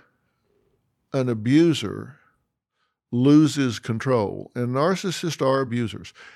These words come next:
anytime they feel control slipping away, you're going to get what you call a frustration effect.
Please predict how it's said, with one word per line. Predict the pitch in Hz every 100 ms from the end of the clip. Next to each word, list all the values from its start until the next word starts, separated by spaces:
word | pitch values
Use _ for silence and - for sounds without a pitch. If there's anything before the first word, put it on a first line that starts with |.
| - _ _ -
anytime | 156 214 247 185 160 127 107 104 104 _ _ _ -
they | 123 127
feel | 123 - 143 135
control | - 131 139 147 135
slipping | 117 - 127 123 113
away, | 113 120 104 - - 113 _ _ _ _ _ _ _ _ _ -
you're | 123 120
going | 139 156 170
to |
get | 147 147
what | 135 135 135
you | 135
call | 123 123 117
a |
frustration | - 120 - 123 113 101 104
effect. | 95 - - _ -